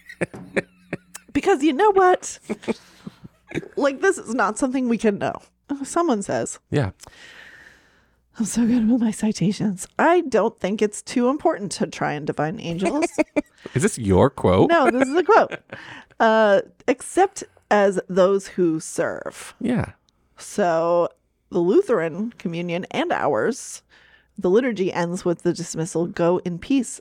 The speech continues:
Speaker 2: to love and serve the
Speaker 1: Other
Speaker 2: Lord."
Speaker 1: oh.
Speaker 2: So maybe we're being commissioned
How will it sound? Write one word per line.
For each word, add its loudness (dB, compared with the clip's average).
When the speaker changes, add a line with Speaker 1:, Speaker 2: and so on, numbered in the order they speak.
Speaker 2:
to -2
love 0
and -4
serve -4
the -4
Speaker 1:
Other 2
Speaker 2:
Lord." 2
Speaker 1:
oh. -8
Speaker 2:
So -2
maybe -2
we're 2
being 0
commissioned -8